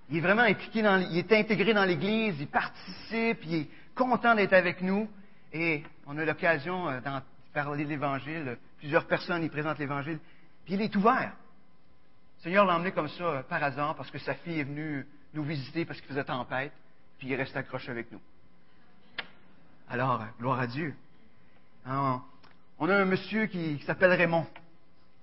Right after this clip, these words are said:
Raymond, on se promenait sur la rue, la vie allait pas bien pour lui. Il croise un frère, il croise Alain, Alain Côté.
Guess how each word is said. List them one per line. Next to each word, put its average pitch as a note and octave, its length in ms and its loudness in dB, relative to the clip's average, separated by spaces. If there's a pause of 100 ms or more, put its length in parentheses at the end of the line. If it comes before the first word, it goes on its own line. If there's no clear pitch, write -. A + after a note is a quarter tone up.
(1040)
Raymond, E3 360 0
on E3+ 40 -2
se - 80 -10
promenait D#3+ 220 -2
sur D#3 180 -4
la C#3+ 160 4
rue, E3 140 0
la C#3+ 140 2
vie C#3 180 0
allait C3+ 140 4
pas C#3 120 -4
bien C3+ 220 -2
pour C3 200 -6
lui. B2+ 160 -6 (840)
Il - 60 -12
croise D3+ 260 -2
un C3+ 100 -2
frère, D3+ 240 -2
il D3+ 80 -4
croise C#3+ 260 -6
Alain, B2+ 200 -6 (520)
Alain C3 140 -6
Côté. B2+ 400 -8